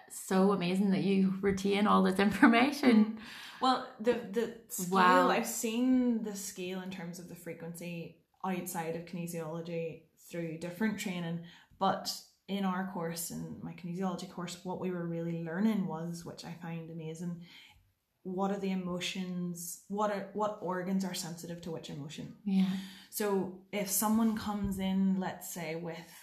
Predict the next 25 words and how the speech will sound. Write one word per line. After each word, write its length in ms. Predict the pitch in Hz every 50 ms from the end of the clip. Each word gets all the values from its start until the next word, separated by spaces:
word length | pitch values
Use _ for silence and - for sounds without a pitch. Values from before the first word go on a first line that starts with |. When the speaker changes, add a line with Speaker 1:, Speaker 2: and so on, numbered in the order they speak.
| - - _ _ _ _ _ _ _ _ _ -
Speaker 2:
chronic 580 | - 196 180 170 175 180 180 175 175 - - - _ _ _ _ -
lung 520 | 175 180 175 175 170 165 165 175 185 190 185
issues, 720 | 180 - - - - 160 156 139 151 175 - - - - _ _ _ _ _ _ -
yes, 320 | 214 214 202 190 196 -
we're 100 | 196 190
gonna 240 | 190 185 190 185 180
look 260 | 180 180 180 180 180
at 580 | - - 170 170 165 165 165 - - - - - - - _ _ _ _ _ _ _ _ _ _ -
their, 560 | 190 190 180 180 175 170 170 170 170 165 165
like, 260 | 170 170 170 - - _ _ -
immune 400 | 185 175 170 160 160 170 175 190
system 540 | 196 190 190 190 - - - 214 214 214 202
on 120 | 180 175 175
a 180 | 170 165 170 - -
chemical 500 | - 175 170 170 175 175 - 180 170 170
nutritional 580 | 170 170 170 175 190 185 - - 208 202 196
level. 540 | 196 196 196 190 196 202 202 202 196 - - - - _ - _ _ _ _ _ _ _ -
Um, 400 | 180 175 175 170 170 170 175 175
we're 120 | 180 175
gonna 200 | 175 175 165 165
look 240 | 165 170 165 165 170
at 340 | 170 170 170 165 - - -
their 100 | 185 175
mineral 440 | 175 170 165 175 185 214 220 220 214
status, 800 | - - - 208 208 208 214 220 208 208 190 190 - - - -